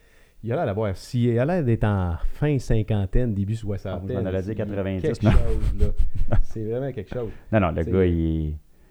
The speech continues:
Speaker 2: sais, le gars, il paraît bien, là. Tu sais, c'est, c'est, c'est soixante et, tu sais, moi, dans ma vie, là, j'ai, j'en ressemble à ça, soixante-et-quatorze ans, là, je peux, je peux dire,
Speaker 1: C'est
Speaker 2: euh,
Speaker 1: solide comme du roc, là.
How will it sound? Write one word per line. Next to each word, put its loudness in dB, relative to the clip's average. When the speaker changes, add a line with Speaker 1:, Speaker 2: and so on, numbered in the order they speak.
Speaker 2:
sais, 0
le 2
gars, 6
il 2
paraît 2
bien, -4
là. -8
Tu -2
sais, -
c'est, -6
c'est, -8
c'est -8
soixante -2
et, -2
tu -4
sais, -2
moi, 4
dans 6
ma 6
vie, 2
là, 6
j'ai, 2
j'en 4
ressemble 0
à 4
ça, 2
soixante-et-quatorze 0
ans, 2
là, 0
je -6
peux, -4
je -4
peux -2
dire, 0
Speaker 1:
C'est 4
Speaker 2:
euh, 6
Speaker 1:
solide 2
comme 2
du 2
roc, 2
là. 0